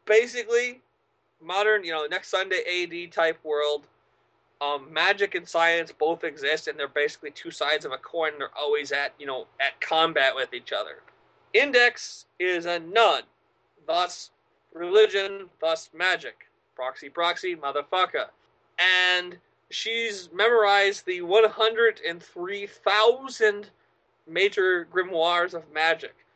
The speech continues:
She's basically, theoretically, she's a walking fucking magic tank. However,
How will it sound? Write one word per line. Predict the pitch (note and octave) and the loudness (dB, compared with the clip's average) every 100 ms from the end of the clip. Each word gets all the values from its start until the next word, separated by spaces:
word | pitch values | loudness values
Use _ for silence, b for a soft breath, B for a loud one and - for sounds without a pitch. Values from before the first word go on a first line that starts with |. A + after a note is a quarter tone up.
| _ _ _ | _ _ _
She's | - G3+ | -14 -4
basically, | G#3 G3+ - F#3+ F#3 E3+ D#3+ D3+ _ _ _ _ | 4 4 4 -2 -2 -6 -6 -8 _ _ _ _
theoretically, | B3+ C4 G#3 G#3+ G#3+ G3 D#3+ | -6 -2 4 4 4 0 -6
she's | G3 F3 | -8 -8
a | |
walking | C#3+ E3+ F3+ - E3+ | -2 0 0 -4 -10
fucking | E3+ E3 D#3 | -8 -8 -6
magic | D3+ D3+ D3+ - | -2 0 -2 -10
tank. | - A#3 F#3+ - _ _ _ _ _ - | -2 0 0 -4 _ _ _ _ _ -6
However, | F#3+ F#3 E4+ C#4 G3+ G#3 | 0 4 6 6 4 2